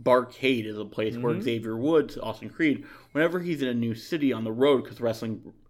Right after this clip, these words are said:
Speaker 1: they're always on the road, they're always going everywhere,
Speaker 2: Mm-hmm.
Speaker 1: he will s-, tweet, "Oh, where's the arcade in town? Where's the arcade bar in town? I'm gonna go and play."
Speaker 2: Exactly.
Speaker 1: And, like, people will go, and there'll be a meetup, and just, like, he
Speaker 2: Yeah.
Speaker 1: just wants to play and people and meet people, and that's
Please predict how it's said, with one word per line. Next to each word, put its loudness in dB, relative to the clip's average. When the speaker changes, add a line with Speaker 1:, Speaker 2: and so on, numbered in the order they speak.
Speaker 1:
they're 6
always 6
on -4
the 0
road, 4
they're 0
always 2
going 0
everywhere, 0
Speaker 2:
Mm-hmm. -10
Speaker 1:
he -4
will 4
s-, -12
tweet, -4
"Oh, 6
where's 6
the 4
arcade 2
in 4
town? -4
Where's 6
the 4
arcade 4
bar 4
in -2
town? -2
I'm -4
gonna 0
go 4
and 0
play." 2
Speaker 2:
Exactly. 0
Speaker 1:
And, 2
like, -12
people -4
will -2
go, 4
and 2
there'll 2
be 0
a 0
meetup, 0
and -4
just, -4
like, 4
he -6
Speaker 2:
Yeah. 2
Speaker 1:
just 6
wants 4
to 0
play 2
and 2
people 0
and 4
meet 2
people, 0
and 2
that's -2